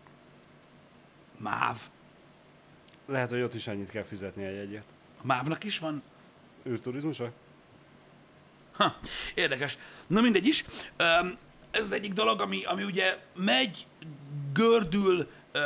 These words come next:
Speaker 1: történik, illetve Twitteren ugye megosztottam azt, hogy nem olyan régen ugye Kína is bejelentette, hogy mennek a Marsra
Speaker 2: Mhm.
Speaker 1: legénységgel. Úgyhogy tényleg úgy néz ki, hogy a, a modernkori űrverseny on,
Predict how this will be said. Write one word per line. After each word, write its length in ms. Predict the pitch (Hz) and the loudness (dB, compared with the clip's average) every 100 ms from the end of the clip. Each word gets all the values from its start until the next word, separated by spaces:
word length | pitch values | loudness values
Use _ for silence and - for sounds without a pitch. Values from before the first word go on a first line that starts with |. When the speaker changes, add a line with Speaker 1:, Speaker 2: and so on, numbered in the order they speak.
| 143 - | 0 2
Speaker 1:
történik, 680 | 185 214 - 247 240 196 | 2 2 0 -2 -2 -4
illetve 260 | 202 185 156 | -2 -2 -2
Twitteren 340 | 196 185 185 | -4 -2 -2
ugye 140 | 170 170 | -2 -2
megosztottam 580 | 180 180 170 165 165 160 | 0 -2 -2 -4 -4 -2
azt, 240 | 147 - | -4 -4
hogy 140 | 160 135 | -6 -4
nem 180 | 143 | -2
olyan 140 | 160 151 | 2 2
régen 240 | 160 156 | 2 -4
ugye 280 | 156 147 135 | -2 -2 -4
Kína 220 | - 208 185 | -4 -2 0
is 100 | 139 | -2
bejelentette, 540 | 147 139 131 139 139 | -2 -2 -2 -6 -4
hogy 100 | 139 | -4
mennek 240 | 139 135 | -4 -6
a 40 | 135 | -4
Marsra 540 | 131 127 - 147 135 | -2 -4 0 0 0
Speaker 2:
Mhm. 80 | - | 0
Speaker 1:
legénységgel. 800 | 123 110 123 147 160 156 202 220 - - - - | 0 2 0 -2 -4 -2 0 0 -4 -16 -16 -4
Úgyhogy 360 | - 202 247 254 - - | 0 2 2 0 -8 0
tényleg 280 | 359 320 208 | 2 2 2
úgy 140 | 220 | 2
néz 240 | 196 160 - | 2 0 -2
ki, 260 | 170 185 - | -6 -8 -8
hogy 380 | - 160 160 135 - | -4 0 0 -2 -4
a, 60 | 147 143 151 - - - - - | -2 0 0 -2 -20 -20 -20 -10
a 60 | - | -4
modernkori 560 | 196 160 151 147 156 165 | -4 -2 -2 0 0 0
űrverseny 580 | 180 156 113 - 170 | 0 0 0 0 0
on, 340 | 160 170 156 | 0 0 0